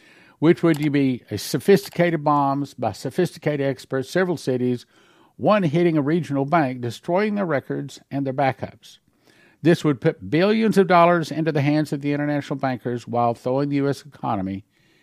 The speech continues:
into a free fall. Also, you can watch this at watch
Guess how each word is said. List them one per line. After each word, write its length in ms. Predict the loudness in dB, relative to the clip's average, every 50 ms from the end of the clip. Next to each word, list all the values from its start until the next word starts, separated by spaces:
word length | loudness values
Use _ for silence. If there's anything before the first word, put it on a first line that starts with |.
| _ _ _ _ _ _ _ _ _
into 320 | -14 -14 -14 -12 -10 -10
a 40 | -10
free 240 | -10 -8 -8 -8 -8
fall. 340 | -8 -12 -16 -16 -16 -18 _ -2
Also, 400 | -2 -2 -2 -2 -2 -2 -2 -2
you 220 | -4 -8 -10 -10
can 180 | -10 -10 -8 -6
watch 300 | -6 -6 -6 -8 -10 -4
this 320 | 0 0 0 0 -4 -10 _ _
at 280 | -6 -6 -6 -6 -8 _ _ _ _ _ _ _ _ _ _ _ _ _
watch 480 | -8 -2 0 0 0 -2 -6 -14 -20 -20